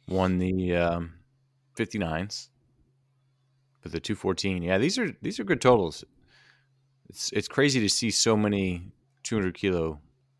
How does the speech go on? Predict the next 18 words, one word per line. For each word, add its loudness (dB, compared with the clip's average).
totals -4
at -14
light -4
weights. -6
Uh, 0
Danielle 4
Gunnan 0
won -4
the, -2
um, -2
sixty, -4
uh, 0
sixty-fours -6
with -4
a, 0
uh, -4
two -6
fifteen. -6